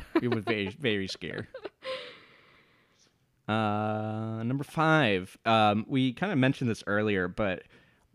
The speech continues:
Speaker 2: Brian, th-, uh, they set up Brian's, like, knowledge of, like, being able to figure out things
Speaker 1: Mm-hmm.
Speaker 2: pretty much exclusively through him having very, like,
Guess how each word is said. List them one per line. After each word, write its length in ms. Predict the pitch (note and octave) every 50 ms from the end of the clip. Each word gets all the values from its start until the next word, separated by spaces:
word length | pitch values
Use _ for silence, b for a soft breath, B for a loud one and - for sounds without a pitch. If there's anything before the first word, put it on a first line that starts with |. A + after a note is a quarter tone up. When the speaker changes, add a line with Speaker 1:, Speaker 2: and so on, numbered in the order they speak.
| _ _ _ _ _ _ _ _ _ _ _ - -
Speaker 2:
Brian, 500 | - C3 C3 D#3 E3 F3 E3 E3+ E3 - _ _ _ _ -
th-, 160 | - D#3 C#3 E3+ -
uh, 80 | D3+ D#3+ - D#3+ D#3 - - -
they 120 | - F3
set 200 | D#3+ - - G#3+ A3
up 120 | G3+ - F#3 E3+ C3+ -
Brian's, 460 | - C#3 C3+ C3+ C#3 C#3 C3+ B2+ B2
like, 160 | - A#2+ F#2 G2+
knowledge 760 | G#2 G#2+ G2+ G2+ G2+ G#2+ A2 A2+ A2+ A2+ - - - - - _ _ _ -
of, 180 | - G#2+ G2 -
like, 140 | G2+ F#2+ -
being 140 | A#2 A2
able 120 | G#2 G2+ F#2
to 40 | F#2
figure 260 | - - A2 F#2+ G2 F2+
out 240 | F2+ F#2 - -
things 480 | - A#2 G#2+ G#2+ A2 A2+ A2 A#2 - -
Speaker 1:
Mm-hmm. 420 | - B3 A#3 - A3 G3 D#3+ D3+ A#3 - - - - - _ _ _ _ _ _ _ _ _ _ _ _ _ _ _ _ -
Speaker 2:
pretty 180 | - - E3
much 180 | D3+ C3+ - -
exclusively 600 | B2+ - - - - A#2 A#2+ A#2 - C3+ B2 B2+
through 320 | A#2 - - A#2 A2+ A2 A2
him 260 | G#2 A2 G#2+ G#2+ A2
having 400 | G#2 G2+ G2+ G2+ F#2+ G2+ G2 F#2
very, 320 | F#2 F#2+ F#2 F#2+ G2 G2 F#2+
like, 180 | F2 - -